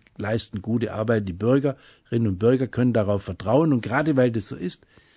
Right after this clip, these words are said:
soll man auch auf sie hören. Und wenn sie sagen, wir brauchen da angesichts neuer Entwicklungen klare rechtlichen Grundlagen,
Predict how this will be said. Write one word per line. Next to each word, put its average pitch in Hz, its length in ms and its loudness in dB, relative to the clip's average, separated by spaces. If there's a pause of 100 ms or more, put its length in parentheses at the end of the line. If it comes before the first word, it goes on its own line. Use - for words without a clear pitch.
(160)
soll 135 160 -2
man 135 180 4
auch 113 120 0
auf 113 180 0
sie 113 160 -2
hören. 143 400 2 (400)
Und 107 120 -4
wenn 127 160 2
sie 117 120 -2
sagen, 123 400 2
wir 113 100 2
brauchen 117 400 0
da 120 140 0
angesichts 113 520 -4
neuer 113 300 2
Entwicklungen 117 580 -2 (340)
klare 107 520 -2
rechtlichen 101 480 -6
Grundlagen, 117 580 0